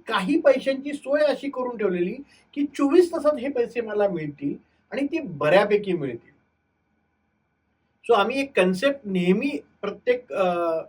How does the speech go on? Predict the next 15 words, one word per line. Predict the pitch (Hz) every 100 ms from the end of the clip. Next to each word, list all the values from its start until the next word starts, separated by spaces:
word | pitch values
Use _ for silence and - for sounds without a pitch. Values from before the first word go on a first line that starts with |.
| _ _ _ _ _
माझ्या | 143 156 220
संपर्कात | - 190 220 214 208
येणाऱ्या | 208 202 208
व्यक्तीला | 180 185 220 214
मी | 214
नेहमी | 202 156 190
सांगत | 226 196 175
असतो | 165 151 175 175
की | 175 214 -
किमान | 220 240 277 269 277 _ _ _
तुझ्या | 208 170 269 -
एकूण | 208 214 - 320 208
आतापर्यंतच्या | 208 269 254 247 240 - 254 277 - _ _ _
सेव्हिंगमध्ये | - 202 208 247 240 185 143 147 - _ _ _
एक | -